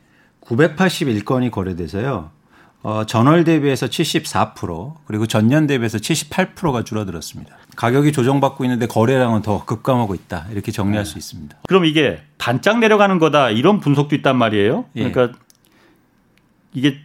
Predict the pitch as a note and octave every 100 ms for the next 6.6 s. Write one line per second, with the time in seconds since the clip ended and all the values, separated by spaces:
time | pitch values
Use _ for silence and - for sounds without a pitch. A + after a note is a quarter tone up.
0 | _ - G#3 A3 G#3+ E3+ D#3+ G3 - D3+
1 | D#3 G#2+ F#2 A2+ F2 G#2 E2+ D#2 _ _
2 | - A2 G3+ F3+ D3 C3 B2 A2+ A2 E2+
3 | D#2 _ _ _ _ _ _ _ - F3
4 | F3+ E3+ D#3+ E3+ G3 A3 _ _ _ _
5 | - C3+ A2+ C#3+ D3 C#3+ C#3+ G#3+ - A#2
6 | G2+ F2+ D#2+ - D2